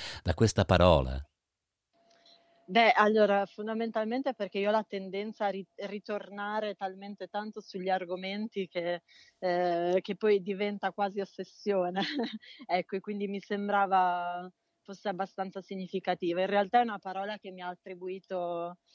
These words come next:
Speaker 2: eh, una persona a cui sono molto legata, che in una fase importante della mia vita, cioè la scrittura della tesi, mi ha detto di non esagerare con l'e-,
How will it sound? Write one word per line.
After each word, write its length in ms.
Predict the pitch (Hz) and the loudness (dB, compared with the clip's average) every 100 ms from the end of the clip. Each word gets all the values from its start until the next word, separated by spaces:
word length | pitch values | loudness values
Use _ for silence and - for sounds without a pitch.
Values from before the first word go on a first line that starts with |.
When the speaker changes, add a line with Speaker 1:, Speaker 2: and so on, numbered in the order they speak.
| _ _ | _ _
Speaker 2:
eh, 400 | - 170 165 165 | -6 -4 -2 -4
una 200 | 165 190 | -6 -6
persona 320 | 185 190 208 | -8 -8 -8
a 60 | 196 | -6
cui 120 | 202 | -6
sono 240 | 196 196 190 | -6 -6 -4
molto 280 | 202 190 | -4 -4
legata, 520 | 202 175 185 196 185 170 | -4 2 6 6 4 0
che 560 | 170 170 165 165 165 | 0 2 2 2 0
in 80 | 160 | -4
una 160 | 185 180 | -6 -4
fase 260 | - 190 190 | 0 0 -2
importante 500 | 185 175 185 185 180 | -8 -6 -6 -6 -4
della 200 | 180 180 | -2 -2
mia 160 | 175 | -4
vita, 280 | 165 185 - | -10 -8 -10
cioè 180 | - 160 | -8 -6
la 80 | 165 | -6
scrittura 500 | _ 175 - 196 190 | _ -14 -10 -6 -4
della 220 | 170 175 | -4 -8
tesi, 380 | - 170 170 175 | -6 -6 -6 -8
mi 100 | 170 | -8
ha 40 | |
detto 240 | 165 175 170 | -10 -10 -8
di 100 | 170 | -6
non 160 | 185 | -4
esagerare 600 | 185 175 170 180 180 190 | -2 0 0 2 2 2
con 140 | 190 175 | 0 -2
l'e-, 180 | 175 | -4